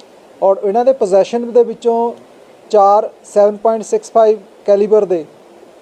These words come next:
pistols with magazine with ammunition ਜਿਹੜਾ ਹੈਗਾ ਆ, ਉਹ ਬਰਾਮਦ ਹੋਏ ਆ। ਇੱਕ ਡਬਲ ਬੈਰਲ, ਅ, ਸ਼ਾਰਟ, ਸ਼ਾਰਟ ਬੈਰਲ ਜਿਹੜੀ ਆ, ਉਹ ਗਨ ਜਿਹੜੀ ਹੈਗੀ ਆ, ਉਹ ਬਰਾਮਦ ਹੋਈ, ਉਹਦਾ ਐਮੂਨੀਸ਼ਨ ਬਰਾਮਦ ਹੋਇਆ।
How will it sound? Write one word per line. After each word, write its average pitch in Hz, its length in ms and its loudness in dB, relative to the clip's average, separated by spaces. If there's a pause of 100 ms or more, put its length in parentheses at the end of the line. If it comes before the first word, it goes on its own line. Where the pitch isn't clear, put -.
pistols 226 340 0
with 208 420 -4
magazine 208 420 -2 (160)
with 233 160 2
ammunition 208 380 -6
ਜਿਹੜਾ 190 260 -2
ਹੈਗਾ 165 340 -2
ਆ, 277 100 -12 (220)
ਉਹ 208 120 2
ਬਰਾਮਦ 160 360 -2
ਹੋਏ 180 200 -4
ਆ। 226 100 -4 (760)
ਇੱਕ 233 480 2 (140)
ਡਬਲ 214 240 2
ਬੈਰਲ, 214 380 2 (1120)
ਅ, 170 40 -2 (460)
ਸ਼ਾਰਟ, 208 420 -2
ਸ਼ਾਰਟ 220 240 0
ਬੈਰਲ 220 380 2
ਜਿਹੜੀ 220 280 -2
ਆ, 196 320 2
ਉਹ 202 140 2
ਗਨ 165 300 -2
ਜਿਹੜੀ 196 220 -2
ਹੈਗੀ 160 200 -6
ਆ, 190 60 0
ਉਹ 190 220 -2
ਬਰਾਮਦ 196 280 0
ਹੋਈ, 214 140 -2
ਉਹਦਾ 214 200 2
ਐਮੂਨੀਸ਼ਨ 170 340 -6
ਬਰਾਮਦ 143 380 -8
ਹੋਇਆ। 131 300 -10